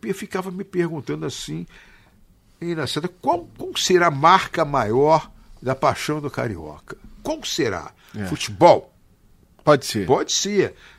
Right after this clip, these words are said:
Speaker 1: O carnaval é mil oitocentos e noventa e sete,
Speaker 2: Aham.
Speaker 1: né? O Oscar Cox. O samba pode ser
Speaker 2: Também.
Speaker 1: também, que é mil novecentos e dezessete, o Donga. A praia é uma paixão carioca.
Speaker 2: Total.
Speaker 1: Também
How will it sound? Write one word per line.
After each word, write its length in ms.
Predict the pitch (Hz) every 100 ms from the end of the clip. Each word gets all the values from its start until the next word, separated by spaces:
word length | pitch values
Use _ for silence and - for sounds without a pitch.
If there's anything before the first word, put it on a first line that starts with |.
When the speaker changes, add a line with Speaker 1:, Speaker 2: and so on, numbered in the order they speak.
| _
Speaker 1:
O 40 | -
carnaval 560 | 143 165 123 143 214
é 80 | 214
mil 300 | 135 123 233 233
oitocentos 360 | 190 - 214
e 40 | 208
noventa 260 | 180 202
e 40 | 180
sete, 680 | - 104 107 98 - 107
Speaker 2:
Aham. 260 | 113 98 117
Speaker 1:
né? 280 | 143 117 -
O 80 |
Oscar 340 | - 117 - -
Cox. 460 | - 92 - - - - - -
O 140 | 202
samba 680 | - - 247 240 117 85 - _ _ _
pode 260 | 92 110 131
ser 280 | 120 180
Speaker 2:
Também. 20 | 190 190
Speaker 1:
também, 420 | 165 160 117 - _ _
que 100 | -
é 60 | 95
mil 160 | 90 127
novecentos 360 | 151 - 156
e 60 | 139
dezessete, 480 | 160 - 139 151 190
o 20 |
Donga. 500 | 139 123 131 95 - - - - -
A 160 | 190 202
praia 800 | - 214 220 226 160 113 90 -
é 160 | 85 107
uma 140 | 160
paixão 360 | - 107 - 101
carioca. 400 | 92 92 85 85
Speaker 2:
Total. 380 | 131 - 110 - - _ _ _ _ _
Speaker 1:
Também 540 | - 120 92 120 170